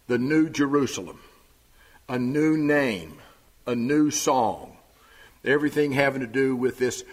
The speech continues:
new age, a new day that the Lord Jesus Christ brought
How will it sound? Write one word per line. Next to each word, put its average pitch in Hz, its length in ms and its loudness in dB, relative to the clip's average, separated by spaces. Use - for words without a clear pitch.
new 147 460 2
age, 123 480 2
a 107 80 2
new 123 320 -2
day 110 640 -2
that 120 180 -2
the 117 80 -4
Lord 127 320 0
Jesus 120 420 -4
Christ 117 480 -2
brought 110 300 -4